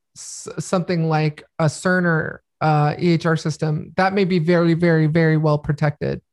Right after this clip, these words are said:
and very secure. But as soon as those, those P H I records, uh, those, those E H R records, the, you know, whatever,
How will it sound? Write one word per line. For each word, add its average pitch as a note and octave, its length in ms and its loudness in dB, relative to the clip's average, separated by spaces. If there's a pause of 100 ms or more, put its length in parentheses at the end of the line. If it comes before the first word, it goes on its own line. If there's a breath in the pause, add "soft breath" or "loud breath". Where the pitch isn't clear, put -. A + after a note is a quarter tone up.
(140)
and E3 120 2
very D#3 220 2
secure. C#3+ 500 -4 (760)
But G3 100 2
as F#3+ 140 0
soon B3 160 -2
as A3+ 140 -2
those, G3 420 2 (160)
those F3+ 200 2
P - 180 0
H F#3 120 0
I G3 80 4
records, E3+ 380 0
uh, E3 200 0
those, D#3+ 260 0
those D#3+ 400 0
E F3+ 160 2
H F3 120 0
R F3+ 100 2
records, D#3 320 -2
the, D#3+ 220 -8 (680)
you E3 80 0
know, D#3 80 2
whatever, D#3 520 0